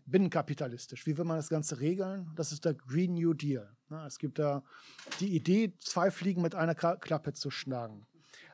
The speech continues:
Einerseits sollen die Emissionen sinken durch den Green New Deal und andererseits soll ein neues, äh, Leits-, äh, Leitsektor entstehen, ne? Es sollen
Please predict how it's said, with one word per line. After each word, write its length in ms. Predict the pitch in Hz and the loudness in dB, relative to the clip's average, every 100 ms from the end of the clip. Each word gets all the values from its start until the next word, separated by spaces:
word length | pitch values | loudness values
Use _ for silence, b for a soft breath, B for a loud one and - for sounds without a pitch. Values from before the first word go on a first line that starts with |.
| - | 2
Einerseits 680 | 156 170 165 147 151 147 | 4 6 4 4 2 2
sollen 380 | - 147 143 139 | 4 4 4 0
die 540 | 147 139 139 135 131 127 B B B B | 0 2 2 2 0 -4 B B B B
Emissionen 500 | 165 160 - 175 233 | 0 2 4 4 4
sinken 340 | 226 220 220 | 4 2 0
durch 200 | 208 185 | -2 -2
den 100 | - | -4
Green 180 | 170 196 | -2 0
New 140 | 202 190 | 0 0
Deal 240 | 190 196 | 0 0
und 120 | 156 | 0
andererseits 480 | 165 180 156 165 160 | 2 4 4 4 2
soll 120 | 170 | 2
ein 120 | 156 | 2
neues, 360 | 151 156 156 - | 4 4 2 -2
äh, 580 | 202 170 147 143 139 139 | -4 2 4 6 4 4
Leits-, 540 | 131 151 156 - - | 4 4 4 -4 -4
äh, 220 | 170 143 | 0 0
Leitsektor 500 | 139 151 151 151 - | 2 0 2 -2 -2
entstehen, 340 | 127 - - 117 | -6 -6 -10 -8
ne? 160 | 165 | -6
Es 120 | 185 165 | -4 0
sollen 280 | 151 143 | 2 2